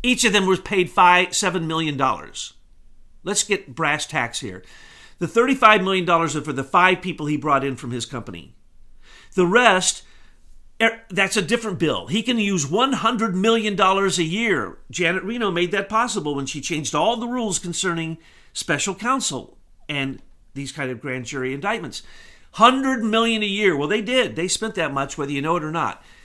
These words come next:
I estimate one hundred fifty million dollars they spent on the Mueller dossier. And that was the seventh report.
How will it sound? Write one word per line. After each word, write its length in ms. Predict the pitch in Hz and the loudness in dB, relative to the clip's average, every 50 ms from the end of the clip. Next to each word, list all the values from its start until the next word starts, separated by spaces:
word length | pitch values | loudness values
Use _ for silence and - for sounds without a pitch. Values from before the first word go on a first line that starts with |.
| - - - | -20 -8 0
I 180 | - 165 214 240 | 4 6 6 6
estimate 600 | 226 220 - - - 156 147 139 143 139 - - - - _ - - - - | 6 2 0 -2 -2 -2 -2 -2 -4 -6 -10 -20 -20 -20 _ -20 -20 -20 -8
one 220 | - 156 190 196 | -2 -2 0 0
hundred 300 | 202 208 190 196 185 165 | 0 -2 -2 -2 -2 -4
fifty 280 | - 196 185 190 180 151 | -2 -4 -4 -2 -2 -4
million 360 | 147 156 180 202 208 202 190 | -2 0 -2 -2 -2 -4 -2
dollars 340 | 170 180 165 160 156 151 156 | 0 2 2 2 0 -4 -4
they 100 | 160 143 | -4 -4
spent 380 | 147 - - 156 135 135 135 - | -6 -4 -4 -4 -4 -4 -4 -6
on 360 | - 131 131 127 127 123 120 - _ _ _ - | -6 -4 -2 -2 -4 -4 -8 -12 _ _ _ -10
the 120 | 135 135 | -8 -6
Mueller 300 | 127 139 143 143 139 135 | -4 -4 -4 -4 -4 -4
dossier. 680 | 120 131 117 120 117 - - 98 82 71 - - - - - - | -2 -2 -2 -2 -4 -6 -6 -8 -10 -10 -12 -16 -20 -20 -20 -14
And 220 | - 127 131 123 120 | -10 -10 -8 -6 -4
that 180 | 135 135 131 | -4 -4 -4
was 160 | 131 135 131 - | -4 -6 -8 -6
the 80 | 139 | -4
seventh 600 | 127 - - - 190 190 185 175 233 247 247 - - | 0 4 4 6 6 4 4 4 2 -2 -2 -4 -6
report. 600 | 202 240 - - 185 156 139 139 143 - - | -6 -6 -4 -2 -2 0 0 -2 -4 -8 -16